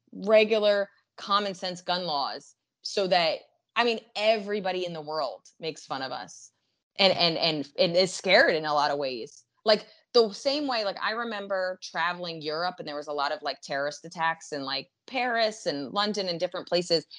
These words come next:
And my mom was like, "Be careful." I was like, "Mom, I live in New York City. Like, you don't care about me every other day. Why would you care if I'm in," you know what I mean, "in Europe?" But that's, my European friends are like, "Be careful." Like, they'll tell you to be careful in America because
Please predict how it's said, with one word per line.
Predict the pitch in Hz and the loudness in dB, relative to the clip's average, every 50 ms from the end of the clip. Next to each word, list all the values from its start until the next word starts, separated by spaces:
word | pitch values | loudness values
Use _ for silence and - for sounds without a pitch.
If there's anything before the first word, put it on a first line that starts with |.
| - - _ | -20 -10 _
And | - 170 | 2 4
my | 175 175 | 4 6
mom | 175 185 196 214 220 | 6 6 4 4 4
was | 196 180 | 0 -2
like, | 160 147 - - | -2 -4 -4 -6
"Be | 190 175 | -6 -6
careful." | 175 - 180 190 247 269 - - 143 | -6 -4 -2 -2 -2 -2 -2 -2 -2
I | 131 | -2
was | 143 214 | -2 -2
like, | 247 247 | -2 -2
"Mom, | 285 285 294 277 | -2 0 0 0
I | 254 | 0
live | 240 269 285 | 0 -2 -2
in | 349 262 226 196 | -2 -2 -2 -2
New | 170 190 | -4 -2
York | 214 208 214 - - | -2 -4 -4 -6 -8
City. | - - - 151 180 214 127 - - - - | -12 -10 -6 -4 -2 -2 -4 -4 -8 0 4
Like, | - 202 208 202 - - - - _ _ | 6 8 8 6 4 -2 -16 -20 _ _
you | - 247 | 6 6
don't | 285 294 | 6 6
care | 285 - 254 240 | 4 4 2 4
about | 233 233 214 - | 6 6 4 4
me | - 196 190 - | 2 0 0 2
every | 190 190 196 208 190 | 2 2 4 4 4
other | 160 175 196 220 190 | 4 4 4 0 0
day. | 160 165 147 - | 0 -2 0 2
Why | 170 175 196 | 2 2 2
would | 226 220 | 2 0
you | 214 214 | -4 -8
care | 190 - 208 190 185 185 180 135 - - | -6 -2 0 0 0 0 -2 -4 -6 -10
if | - 175 | -6 -4
I'm | 175 170 170 170 | -4 -2 -2 -4
in," | 165 165 160 - | -6 -8 -6 -4
you | 202 262 | -2 0
know | 285 | 2
what | 269 240 | 2 0
I | 220 | 0
mean, | 220 208 196 | 0 -2 -2
"in | 180 180 | -2 -2
Europe?" | 175 208 233 214 196 - - - - _ - | -2 -2 0 -2 -2 -4 -8 -20 -20 _ -4
But | 233 226 | 0 0
that's, | 262 269 262 - - _ _ _ _ _ _ - | 0 0 -2 -6 -16 _ _ _ _ _ _ 2
my | 220 233 | 4 4
European | 247 226 247 262 294 285 247 269 294 330 359 | 4 4 4 2 0 -2 -6 -8 -8 -8 -10
friends | - - 220 202 202 196 185 - - - | -10 -10 -10 -10 -10 -10 -14 -8 -2 2
are | 202 220 | 2 2
like, | 220 214 208 208 202 - _ _ _ _ _ - | 4 2 0 0 -2 -6 _ _ _ _ _ -8
"Be | 220 233 240 | -6 -6 -6
careful." | 226 - 214 254 294 294 294 - - - - | -6 -6 -4 -4 -2 -4 -4 -6 -10 -8 -4
Like, | - 220 208 214 | -2 -2 0 0
they'll | 240 233 220 | -2 -2 -2
tell | - 226 240 247 285 | -2 -2 0 0 0
you | 254 269 | 0 -2
to | 214 190 | -4 -6
be | 170 - 226 226 | -6 -8 -10 -10
careful | 214 - 233 220 233 247 - 233 214 | -8 -8 -6 -6 -6 -6 -6 -6 -6
in | 196 | -4
America | 185 180 175 180 208 285 285 - - 185 160 160 | -4 -4 -4 -2 -2 -4 -4 -4 -4 -4 -4 -4
because | 170 175 175 - 190 185 175 175 | -4 -6 -4 -4 -4 -4 -4 -6